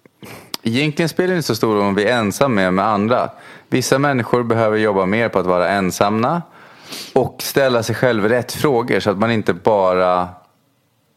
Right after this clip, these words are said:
är i det, utan läs på, utforska dig själv, lär dig olika verktyg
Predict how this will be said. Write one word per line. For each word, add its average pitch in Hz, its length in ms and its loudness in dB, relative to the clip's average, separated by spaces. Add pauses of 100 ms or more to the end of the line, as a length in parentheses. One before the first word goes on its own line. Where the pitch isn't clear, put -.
(840)
är 123 280 2
i 95 80 0
det, - 120 -4
utan 95 380 0
läs 123 220 0
på, 160 400 0
utforska 143 600 -2
dig 117 100 0
själv, 90 240 0
lär 127 280 0
dig 135 140 0
olika 104 320 -2
verktyg 101 800 0